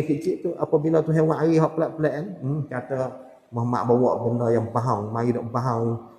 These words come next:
eh, bahang betul yang kita dok tuduh sebelum daripada ni, kata pendusta, eh,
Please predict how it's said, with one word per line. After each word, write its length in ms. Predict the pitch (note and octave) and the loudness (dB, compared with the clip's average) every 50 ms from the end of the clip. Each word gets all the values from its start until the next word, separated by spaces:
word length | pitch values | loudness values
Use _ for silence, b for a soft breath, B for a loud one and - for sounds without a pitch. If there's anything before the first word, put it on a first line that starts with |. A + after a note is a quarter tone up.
| B _ - | B _ -10
eh, 160 | A2 A2 G#2+ | -8 -6 -4
bahang 400 | G#2 A2 B2 B2+ C3+ A#2+ A2+ G#2+ | -2 0 0 2 2 0 0 0
betul 320 | G#2+ - - - C#3 B2 | -2 -2 0 2 4 6
yang 160 | A#2 A2+ A#2 | 6 4 4
kita 240 | A#2 B2 - B2+ A#2 | 0 -2 0 0 0
dok 160 | A#2 - - | 0 0 -2
tuduh 320 | B2 A#2+ A#2 A2 B2 A2+ G2+ | -4 -6 0 2 2 2 2
sebelum 320 | B2 A2+ A#2 A#2+ A#2+ A2+ | -2 -4 -2 -2 -2 0
daripada 560 | A2 A2+ A2+ A#2 A2+ A2+ A#2 A#2+ A#2 B2 A#2 | 0 0 0 0 -2 -4 -4 -2 0 0 0
ni, 160 | A#2 A#2 A#2 E3 E3+ | 2 0 -2 -4 -6
kata 320 | - C#3 C3+ C3 - C3 B2 | -8 -10 -10 -8 -8 -8 -6
pendusta, 720 | - C3+ B2+ A#2+ C3+ C3+ - - - C3+ B2+ B2 C3 C3 B B B B B - - - | -6 -6 -2 2 2 2 0 0 -4 -4 -4 -4 -6 -8 B B B B B -20 -18 -10
eh, 160 | A2 A2 A2 | -6 -4 -4